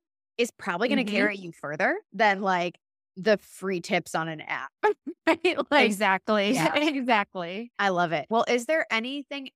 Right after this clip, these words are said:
Speaker 1: else that you want to kind of share with our audience, just whether it's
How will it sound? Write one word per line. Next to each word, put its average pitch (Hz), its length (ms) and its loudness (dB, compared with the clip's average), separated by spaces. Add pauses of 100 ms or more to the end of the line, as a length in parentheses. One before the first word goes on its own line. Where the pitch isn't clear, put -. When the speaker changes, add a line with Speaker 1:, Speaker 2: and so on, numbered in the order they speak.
Speaker 1:
else 175 440 -2
that 180 220 0
you 180 600 -4
want 175 360 -4 (280)
to 214 100 -14
kind 202 220 -2
of 196 140 -4
share 185 600 0
with 196 400 0
our 202 180 -2
audience, 208 480 -2
just - 380 -16 (260)
whether 196 280 2
it's - 300 -6